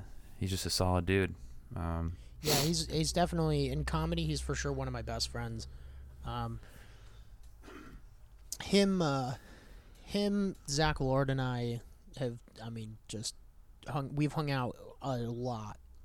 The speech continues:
Speaker 2: um, and just doing dumb shit, eating mushrooms at Dolores Park, and just fucking,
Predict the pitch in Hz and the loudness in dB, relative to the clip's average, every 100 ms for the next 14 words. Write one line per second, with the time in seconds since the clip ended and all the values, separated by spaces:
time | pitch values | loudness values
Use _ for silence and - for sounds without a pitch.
0 | - 127 120 117 110 107 - - - - | -6 -4 -2 -4 -6 -10 -12 -14 -16 -16
1 | - - - - 143 139 - 135 117 120 | -14 -12 -12 -4 2 2 4 2 0 -2
2 | 113 120 - 120 139 135 131 131 - 131 | -4 -4 -4 -2 0 0 2 0 0 0
3 | 127 127 120 127 120 117 - 123 123 120 | 0 0 2 2 2 0 2 2 2 -2
4 | - - 123 120 - - 127 123 123 113 | -6 -4 0 0 -2 0 0 2 0 -2